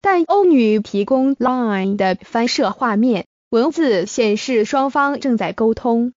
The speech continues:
而陈女又刻意用语音留言传送给被害人。法官认为，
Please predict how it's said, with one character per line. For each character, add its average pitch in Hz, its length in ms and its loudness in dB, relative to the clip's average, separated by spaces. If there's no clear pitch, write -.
而 214 160 2
陈 262 260 0
女 202 280 2
又 254 160 0
刻 277 240 0
意 233 120 2
用 247 200 0
语 226 80 0
音 240 260 2
留 233 220 2
言 208 320 0
传 175 320 -4
送 311 240 0
给 196 160 -2
被 269 160 0
害 240 200 -2
人。 202 380 0
法 254 220 0
官 262 260 0
认 269 200 0
为， 185 300 0